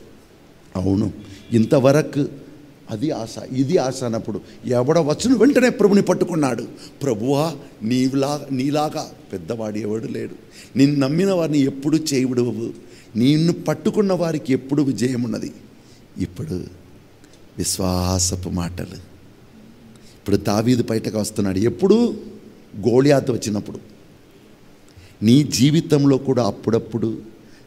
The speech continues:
దేవుడు కొన్ని కార్యాలను పంపిస్తాడు.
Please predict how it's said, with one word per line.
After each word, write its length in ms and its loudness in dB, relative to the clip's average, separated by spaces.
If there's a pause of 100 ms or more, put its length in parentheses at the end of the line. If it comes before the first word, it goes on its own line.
దేవుడు 400 6
కొన్ని 340 2
కార్యాలను 640 0
పంపిస్తాడు. 800 -2